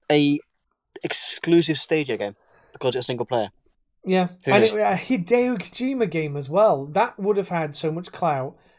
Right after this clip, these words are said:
Speaker 2: and driven people to try Stadia.
Speaker 1: Mm-hmm.
Speaker 2: And they didn't, and they're fucking digging the plot of gr-, for it now to chuck it in the hole.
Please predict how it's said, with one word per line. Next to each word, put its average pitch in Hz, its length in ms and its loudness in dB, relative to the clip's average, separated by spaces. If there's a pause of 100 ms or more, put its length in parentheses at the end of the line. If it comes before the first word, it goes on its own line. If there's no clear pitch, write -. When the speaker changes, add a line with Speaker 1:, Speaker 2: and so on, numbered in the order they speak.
(140)
Speaker 2:
and 156 200 -4
driven 147 720 -2 (380)
people 143 640 -6
to - 120 -14
try 131 680 -4 (100)
Stadia. 123 560 -4 (1200)
Speaker 1:
Mm-hmm. 123 360 -2 (600)
Speaker 2:
And 151 840 2
they 147 200 0
didn't, 185 500 2 (300)
and 143 640 -6 (280)
they're 147 220 0
fucking 151 460 -10
digging 151 340 -4
the 147 80 -8
plot 147 320 -2
of 135 160 -8
gr-, - 120 -16 (260)
for 160 160 -2
it 165 80 -4
now 170 260 -4 (540)
to 151 120 -4
chuck - 300 -8
it 156 80 -2
in 160 120 -2
the 160 100 0
hole. 165 280 0